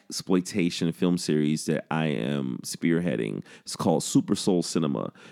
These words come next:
where the film's gonna be held at the Nickelodeon Theater in Columbia, South Carolina. And the first film we're gonna be showing is a movie called Super Soul Brother. What we're gonna do is I'm gonna talk about the historical significance of these dope-ass movies.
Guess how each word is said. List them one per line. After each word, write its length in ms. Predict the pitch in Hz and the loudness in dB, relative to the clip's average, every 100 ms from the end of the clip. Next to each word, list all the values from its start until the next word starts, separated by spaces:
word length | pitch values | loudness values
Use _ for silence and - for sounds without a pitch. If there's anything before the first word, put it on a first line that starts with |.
| - | -2
where 100 | 85 | 2
the 80 | 78 | 2
film's 300 | - 98 95 | 4 4 4
gonna 160 | 92 82 | 2 2
be 140 | 82 | 0
held 360 | 85 82 80 - | 0 2 2 0
at 140 | 82 78 | -4 0
the 60 | |
Nickelodeon 540 | 80 90 95 87 85 82 | 0 0 2 4 2 2
Theater 320 | 82 82 80 | 2 2 0
in 140 | - | -2
Columbia, 340 | - 80 82 80 | -4 -2 0 -2
South 300 | - 69 - | -2 -6 -6
Carolina. 720 | 78 69 73 95 92 73 - - - - | -6 -2 0 2 2 0 -4 -16 -20 -6
And 160 | 80 73 | -2 0
the 60 | 78 | 0
first 280 | 92 95 - | 2 2 2
film 160 | 90 | 2
we're 60 | 82 | 4
gonna 160 | 82 76 | 2 0
be 80 | |
showing 320 | 80 82 78 80 | -2 0 0 0
is 100 | 80 | 0
a 60 | |
movie 260 | 80 85 117 | 2 2 0
called 320 | - 78 - | -2 -2 -2
Super 340 | - 110 - | -2 -2 0
Soul 360 | 92 - 78 80 | -2 2 2 2
Brother. 340 | 73 50 50 | 0 -2 -4
What 160 | 50 64 | -4 -2
we're 60 | 67 | -2
gonna 160 | 76 | 0
do 220 | 73 98 95 | 2 4 6
is 320 | 98 104 - - - _ - | 6 4 0 -16 -20 _ 2
I'm 140 | 101 | 4
gonna 160 | 123 98 | 6 4
talk 240 | - 87 | 4 4
about 400 | 82 80 80 - | 4 4 2 0
the 160 | 80 76 | 0 0
historical 420 | 80 - 95 87 | 0 2 2 2
significance 480 | 80 90 90 90 90 | 2 2 2 0 -2
of 160 | - 78 | 0 0
these 160 | 87 | 0
dope-ass 480 | - 82 82 78 87 | 2 2 2 0 4
movies. 460 | 107 143 160 165 | 4 4 2 -2